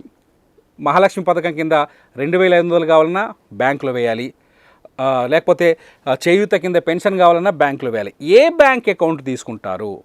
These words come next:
బ్యాంక్ అకౌంట్ వివరాలు మీరు దరఖాస్తులు ఎందుకు పెట్టలేదు? బ్యాంక్ అకౌంట్ వివరాలు పెట్టకుండా మాకు లబ్ధి ఎలా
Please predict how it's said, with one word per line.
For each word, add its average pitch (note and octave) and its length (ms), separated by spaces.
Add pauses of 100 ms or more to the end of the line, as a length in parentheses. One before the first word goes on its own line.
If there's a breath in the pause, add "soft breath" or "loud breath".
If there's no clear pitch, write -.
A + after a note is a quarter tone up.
బ్యాంక్ B3 380
అకౌంట్ A3 300
వివరాలు D#3+ 420
మీరు F3 220
దరఖాస్తులు D#3 640
ఎందుకు E3 340
పెట్టలేదు? A2 580 (540 soft breath)
బ్యాంక్ G#3+ 340
అకౌంట్ A#3 260
వివరాలు G3 300
పెట్టకుండా E3+ 520
మాకు E3+ 260 (280 soft breath)
లబ్ధి D#3+ 320 (100)
ఎలా F3+ 140